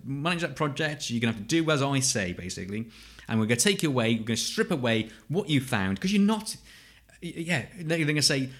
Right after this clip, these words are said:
"Yeah, well, well, you know, you're too expensive to send out on a survey anymore, you know, we can't do that." And so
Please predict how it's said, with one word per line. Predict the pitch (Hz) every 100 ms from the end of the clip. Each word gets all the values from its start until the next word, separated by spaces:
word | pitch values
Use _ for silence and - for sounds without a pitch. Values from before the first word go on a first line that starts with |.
| -
"Yeah, | 185
well, | 170 151 147
well, | 151
you | 151
know, | 139
you're | 147
too | 220
expensive | 208 - 202 190 - 110 -
to | -
send | 135 180 170
out | 180 123 131 -
on | 151
a |
survey | 156 208 208 113
anymore, | 95 87 90 135 226
you | 135
know, | 120
we | 135
can't | 196 143
do | 160 226
that." | 104 - - - - -
And | 147
so | - 175